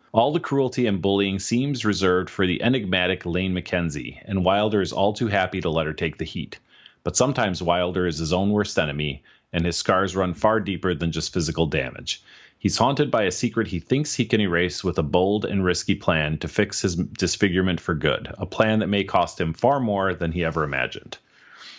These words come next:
Filled with twists, heart, and humor, The Escape of Light is a bold and unexpected story of resilience, love, and basketball from the acclaimed author of The Heart Does Not Grow Back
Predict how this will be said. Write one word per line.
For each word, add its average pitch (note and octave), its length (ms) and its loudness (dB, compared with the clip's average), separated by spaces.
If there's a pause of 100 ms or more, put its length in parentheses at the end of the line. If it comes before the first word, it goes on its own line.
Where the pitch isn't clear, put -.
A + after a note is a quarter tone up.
(260)
Filled F#2 320 0
with D#2+ 140 -4
twists, - 420 -2
heart, C#3 280 2
and F2+ 140 -4
humor, D3+ 400 -2
The F2+ 120 0
Escape A2 340 0
of F#2 100 -2
Light G2 220 2
is E2+ 100 -4
a E2 60 0
bold A2+ 380 2
and F2+ 120 0
unexpected A#2 580 0
story F#2+ 320 0
of D#2+ 120 -2
resilience, B2 600 0
love, G2 400 0 (140)
and F#2+ 160 0
basketball D#2 560 0
from E2 160 -6
the D#2 120 0
acclaimed A2 340 0
author E2 340 0
of F#2 360 -2
The G#2 100 2
Heart G2 180 0
Does - 160 -8
Not G2+ 180 0
Grow A2 120 -2
Back G#2 340 0